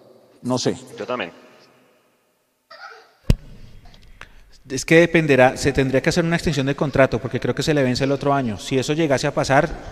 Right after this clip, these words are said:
Speaker 3: podría suceder que se vaya libre. No sé, no sé. Estoy, estoy inflando globos, pero de pronto por ese lado. Y,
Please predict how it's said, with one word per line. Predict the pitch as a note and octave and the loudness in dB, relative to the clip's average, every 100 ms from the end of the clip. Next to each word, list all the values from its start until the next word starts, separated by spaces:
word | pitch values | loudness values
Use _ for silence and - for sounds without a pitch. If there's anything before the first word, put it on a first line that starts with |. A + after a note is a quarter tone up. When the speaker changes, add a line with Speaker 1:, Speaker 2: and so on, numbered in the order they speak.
| - | 2
Speaker 3:
podría | C3+ B2+ | 4 4
suceder | B2 D3 D#3 B2 | 2 0 0 0
que | A#2 | 0
se | C#3+ | -2
vaya | C3 A2+ | 0 2
libre. | B2+ C3 C3+ - - - - - - - - - - | 4 4 2 -6 -14 -16 -16 -18 -20 -20 -20 -20 -4
No | C#3 D#3 | 0 4
sé, | D#3+ B2+ B2 | 4 2 -2
no | C3 | -4
sé. | C3+ G2 - - - | -4 -6 -12 -20 -16
Estoy, | - B2+ | -6 -6
estoy | A#2+ C3 | -4 -2
inflando | C#3 D3 D3 C#3+ | -2 -2 0 2
globos, | D3 A#2+ | 2 2
pero | - A#2+ | 0 0
de | A2+ | 0
pronto | A#2+ A#2 | -2 -4
por | A#2+ B2+ | -4 -4
ese | A#2 | -2
lado. | B2+ A#2 F#2+ - - - - - - - | -2 -2 -6 -14 -20 -20 -20 -20 -20 -6
Y, | C#3+ C#3+ D3 C#3+ C#3 C#3 C#3 C3+ C3+ C3 C3 B2 G#2+ F#2 - - - | 0 4 4 4 4 4 4 2 2 2 0 0 -4 -8 -16 -20 -20